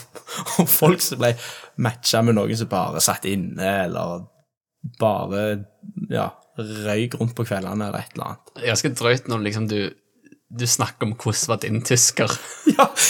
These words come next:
Speaker 1: det er greia. Hvordan var din tysker egentlig?
Speaker 2: Det må jo ha vært relevant for, eh, s-, åtti år siden også.
Speaker 1: Eh, det <laughs> Ja, men, men ap-, apropos det,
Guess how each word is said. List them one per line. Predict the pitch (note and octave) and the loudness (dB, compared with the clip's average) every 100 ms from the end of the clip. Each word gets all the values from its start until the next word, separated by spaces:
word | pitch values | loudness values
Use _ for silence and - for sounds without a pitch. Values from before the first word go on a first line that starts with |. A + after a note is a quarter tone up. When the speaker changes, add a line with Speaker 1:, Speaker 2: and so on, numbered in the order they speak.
| - - | 2 6
Speaker 1:
det | E3+ | 8
er | D3+ | 8
greia. | A#2+ A2+ - - - - | 4 0 -4 -14 -18 -4
Hvordan | - D#3 - | 0 2 2
var | B2 | 4
din | B2+ F3+ | 4 4
tysker | F#3 - D3+ B2 | 4 2 2 4
egentlig? | B2 A#2+ | 4 4
Speaker 2:
Det | A#2+ | 4
må | A2 A#2 | 4 4
jo | B2 | 4
ha | |
vært | G2+ F#2+ A#2 G#2+ G#2+ | 2 2 2 2 0
relevant | G#2+ G#2 A2 A#2+ | 0 0 0 -2
for, | - A2+ G#2 G#2+ | -2 0 2 0
eh, | G#2+ G#2+ | 0 -2
s-, | - - - _ _ - - | 0 0 0 _ _ -20 -12
åtti | A#2+ - A#2 | -12 -2 0
år | G#2+ A2+ | 2 0
siden | A2 A#2+ | -2 -4
også. | A#2+ - _ _ D3+ | -8 -18 _ _ -8
Speaker 1:
Eh, | - - _ D#3 | -8 -12 _ -10
det | - - | -8 -6
<laughs> | C#3 - - - - G3 - G3+ A3+ - D#3+ - D#3 - C6+ - - - - - - - - - - - - | -8 -8 -12 -6 -2 2 6 8 8 6 0 4 4 4 2 2 0 -2 -4 -6 -6 -6 -4 -8 -6 -8 -2
Ja, | A#2 A2+ C#3+ D3+ G2+ - - - | 0 4 6 4 2 -4 -8 4
men, | C#3+ D#3+ E3+ | 6 6 6
men | G#3+ | 8
ap-, | E4+ G3+ - - | 8 4 0 2
apropos | E3+ D#3+ D3 D#3 | 4 4 6 8
det, | D3 | 10